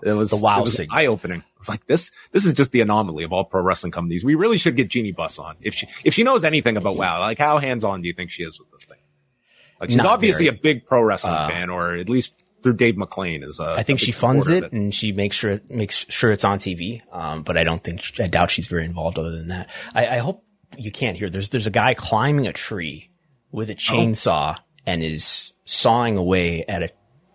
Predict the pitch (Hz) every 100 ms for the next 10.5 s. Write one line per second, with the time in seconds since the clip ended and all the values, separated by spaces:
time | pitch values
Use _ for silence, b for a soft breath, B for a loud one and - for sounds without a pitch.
0 | - 87 82 - 85 80 73 82 - 73
1 | 78 - - - 92 - 80 76 85 -
2 | - - - 57 71 - - - 113 -
3 | - - - 101 98 87 85 - 90 87
4 | 85 85 - - 87 110 - 113 104 92
5 | 82 80 82 78 95 85 80 90 101 90
6 | 90 82 - - 92 87 92 87 90 87
7 | 85 80 76 98 - - - 85 87 107
8 | 156 185 202 156 151 117 135 131 120 107
9 | 104 98 120 117 160 156 139 117 107 127
10 | 101 - 104 92 87